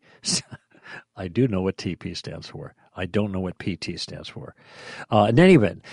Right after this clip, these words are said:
he's going to be responding to an article by an A C L U director accusing Christianity of discriminating.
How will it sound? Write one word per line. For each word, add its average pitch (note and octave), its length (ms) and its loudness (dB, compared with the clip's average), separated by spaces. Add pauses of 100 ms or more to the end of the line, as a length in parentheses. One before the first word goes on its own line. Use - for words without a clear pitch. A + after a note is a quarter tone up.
(120)
he's F3+ 260 6
going G3+ 240 4
to D3+ 80 6
be C3+ 80 6
responding D#3 640 4
to C#3 120 4
an C#3 60 4
article C#3+ 640 2 (640)
by C3 160 8
an C3 240 4
A E3 180 8
C F#3 360 4
L D#3 180 6
U D3 180 6
director C3 640 4
accusing A#2 800 4 (180)
Christianity B2+ 840 2
of A2 180 0
discriminating. G2+ 800 -2